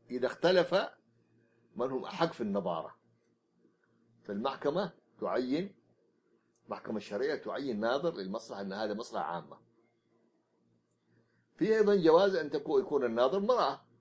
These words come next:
كما حصل من عمر رضي الله عنه. أيضا فوائد الحديث أن الواقف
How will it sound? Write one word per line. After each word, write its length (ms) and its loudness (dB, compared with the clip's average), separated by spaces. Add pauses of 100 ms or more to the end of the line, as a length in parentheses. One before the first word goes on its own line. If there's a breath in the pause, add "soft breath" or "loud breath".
كما 420 -6
حصل 440 -4
من 100 -10
عمر 260 -6
رضي 180 -12
الله 200 -12
عنه. 200 -20 (2500)
أيضا 300 6
فوائد 280 2
الحديث 600 0 (1900)
أن 480 2 (380)
الواقف 760 2